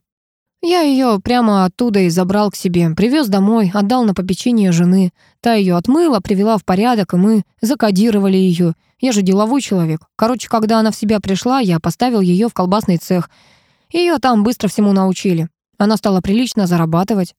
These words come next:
потом немного поправилась, похорошела даже. На неё обратил внимание наш обвальщик Виктор, и они поженились. Ну и всё, теперь они вдвоём. Вернее,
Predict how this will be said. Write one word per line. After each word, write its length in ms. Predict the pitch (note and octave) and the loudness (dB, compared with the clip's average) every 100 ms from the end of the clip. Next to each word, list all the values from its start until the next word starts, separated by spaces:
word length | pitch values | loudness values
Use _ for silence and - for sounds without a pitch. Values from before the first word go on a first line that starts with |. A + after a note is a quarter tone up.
| - | -6
потом 320 | F#3 G3 F3 | -2 0 2
немного 300 | F3 F#3+ E3+ | 2 2 0
поправилась, 560 | D#3+ - G3 A3+ G3 - | -4 -2 -2 0 -2 -2
похорошела 600 | E3 F3 D#3+ - G#3 A#3 | -4 -4 -4 -2 -2 0
даже. 320 | G3+ F#3 F3+ _ _ _ _ - | 0 0 -2 _ _ _ _ -4
На 80 | A#3 | 0
неё 340 | A3 G#3+ D4 | 2 0 0
обратил 340 | G#3 F3+ A3 | -2 -2 -2
внимание 420 | F#3 F3+ G#3 D4+ G#3+ | 2 2 2 0 0
наш 320 | G#3 A3+ - _ | -2 -4 -12 _
обвальщик 720 | C4+ A3 F#3 G3+ A3 - A3 _ _ _ | -8 -4 -2 -2 -2 -4 -8 _ _ _
Виктор, 520 | G#3 A3 - G3+ F3+ - | -2 -2 -2 -4 -4 -4
и 180 | C4+ F#4+ | -2 0
они 300 | C#4 G3 D4 - | 2 2 0 -2
поженились. 640 | E3+ E3 E3 A3 B3 - - | -2 0 2 2 0 -6 -4
Ну 160 | F3+ D#3+ | -2 -2
и 40 | |
всё, 300 | - - D#4 - _ | -2 -2 -2 -4 _
теперь 260 | - F3+ F#3 | -8 -2 0
они 140 | F3+ | 2
вдвоём. 480 | E3+ E3+ E3+ G3+ D4 - _ _ _ - | 2 0 0 0 -2 -6 _ _ _ -4
Вернее, 600 | G#3+ A3 B3+ A#3+ G#3 F3+ | -2 0 2 0 0 -2